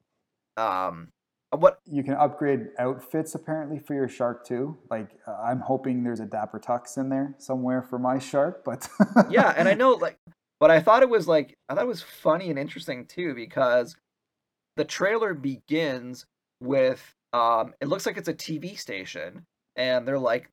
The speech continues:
Speaker 1: "This season on Maneater." And I'm, I'm like, this immediately makes me think of things like Death Race or, or, like, Smash T V, right? Where it's like,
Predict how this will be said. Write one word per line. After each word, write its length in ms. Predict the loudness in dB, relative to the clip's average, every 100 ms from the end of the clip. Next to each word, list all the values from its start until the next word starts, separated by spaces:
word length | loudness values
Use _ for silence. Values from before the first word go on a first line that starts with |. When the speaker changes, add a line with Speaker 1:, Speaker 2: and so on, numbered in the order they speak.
| -8
Speaker 1:
"This 180 | -6
season 460 | -6 -6 -8 -8 -8
on 240 | -8 -10
Maneater." 600 | -10 -10 -10 -12 -14 -12 -6
And 100 | -2
I'm, 160 | -2 -2
I'm 200 | -4 0
like, 200 | 0 0 _ _ _
this 260 | 2 2 4
immediately 420 | -2 0 0 2
makes 220 | 0 -2
me 60 | -6
think 220 | -10 -10
of 100 | -10
things 260 | -10 -8 -4
like 220 | -4 -2
Death 240 | -4 -4 -4
Race 340 | -6 -6 -6
or, 160 | -4 -4
or, 300 | -2 -2 0
like, 240 | -4 -6
Smash 420 | -10 -6 -6 -6
T 180 | -12 -12
V, 240 | -10 -10
right? 280 | -6 -4 -4
Where 160 | -6 -8
it's 180 | -6 -2
like, 400 | -2 -4 -16